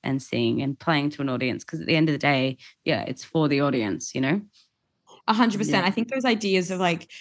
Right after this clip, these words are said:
Speaker 2: I think that might have been, I think that might be over now in terms of TikTok, that kind of
Speaker 1: Mm.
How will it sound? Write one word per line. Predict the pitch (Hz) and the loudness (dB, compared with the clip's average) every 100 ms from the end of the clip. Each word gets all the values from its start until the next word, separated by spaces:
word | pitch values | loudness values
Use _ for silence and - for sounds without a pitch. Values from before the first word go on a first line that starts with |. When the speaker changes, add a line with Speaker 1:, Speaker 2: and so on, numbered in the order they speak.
| - - | -16 -4
Speaker 2:
I | 208 | 0
think | 254 254 - - | 4 4 2 -2
that | 240 240 | 2 6
might | 240 247 | 6 6
have | 240 - | 2 0
been, | 208 196 - - _ _ _ _ _ _ _ _ _ _ _ 185 | 2 2 -2 -12 _ _ _ _ _ _ _ _ _ _ _ -8
I | |
think | 190 262 | -2 0
that | 294 269 | 2 2
might | 247 | 4
be | 240 - | 2 -2
over | 180 175 | -2 -2
now | 185 175 180 | 0 2 2
in | 185 | 0
terms | 180 185 180 | -2 -2 -2
of | 175 - | -6 -6
TikTok, | 185 - 190 175 - | -8 -4 -2 0 0
that | 170 | 0
kind | - 185 180 | 0 0 2
of | 175 156 147 | 4 4 2
Speaker 1:
Mm. | 143 | -2